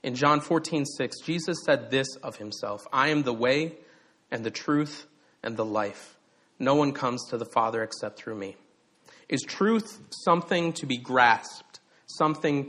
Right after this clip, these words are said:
to gain? Is it something to transcend to like these other people believed, Cerinthus and his followers? No. It's a person.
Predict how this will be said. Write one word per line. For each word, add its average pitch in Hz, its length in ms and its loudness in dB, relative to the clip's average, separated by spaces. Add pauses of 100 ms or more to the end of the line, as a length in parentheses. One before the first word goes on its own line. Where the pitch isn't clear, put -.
to 135 100 -4
gain? 120 460 -4 (1000)
Is 131 120 -4
it 135 180 -2
something 185 340 4
to - 140 -8
transcend 147 640 2
to 127 140 -6
like 117 240 -2
these 123 340 -6
other 127 240 0
people 131 340 -6
believed, 117 480 -4 (140)
Cerinthus 120 440 -4
and 107 60 -8
his 107 160 -10
followers? 110 600 -4 (680)
No. 139 280 -2 (1200)
It's 151 180 -10
a 131 60 -4
person. - 600 -6